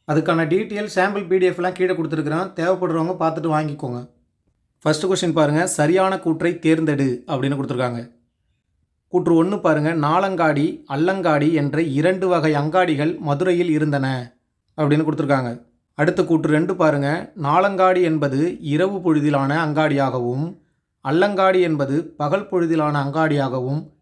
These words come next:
இருந்தது" அப்படின்னு சொல்லியிருக்காங்க. அடுத்த கூற்று மூணு பாருங்க, "இரவு பகல் வேறுபாடு இல்லாமல்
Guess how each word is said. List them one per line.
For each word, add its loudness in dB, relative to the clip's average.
இருந்தது" -2
அப்படின்னு 2
சொல்லியிருக்காங்க. -2
அடுத்த 0
கூற்று 0
மூணு 0
பாருங்க, 0
"இரவு 0
பகல் 2
வேறுபாடு 2
இல்லாமல் 0